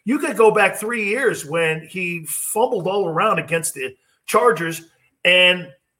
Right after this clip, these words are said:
I couldn't believe how bad that team looked. And that team was a hell of a team two years ago, right? They won all those football games. Chargers took 'em out, man. And they were never able to really get anything in rhythm. And plus, here's the one thing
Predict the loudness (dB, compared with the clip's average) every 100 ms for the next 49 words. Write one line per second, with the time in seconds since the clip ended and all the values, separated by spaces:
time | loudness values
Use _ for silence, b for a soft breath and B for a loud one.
0 | 0 2 2 2 0 -2 -2 0 2 2
1 | 2 2 2 0 -6 -8 -10 -10 -8 -8
2 | -4 -4 -4 -4 -4 -4 -4 0 2 4
3 | 2 -2 -6 -6 -8 -4 -4 -6 -6 -6
4 | -4 -2 -2 -4 _ _ _ _ 2 2
5 | 2 4 6 6 6 4 4 2 2 -2
6 | -2 -4 -4 -6 -10 -6 -2 -4 -6 -8
7 | -8 -8 -16 _ _ _ _ _ _ 2
8 | 2 6 4 4 -2 -2 0 2 4 4
9 | 4 2 2 2 2 -2 -4 -4 -6 -6
10 | -6 2 2 2 -4 -12 b b b b
11 | -4 0 2 2 2 -2 -4 -4 -2 -4
12 | -4 -6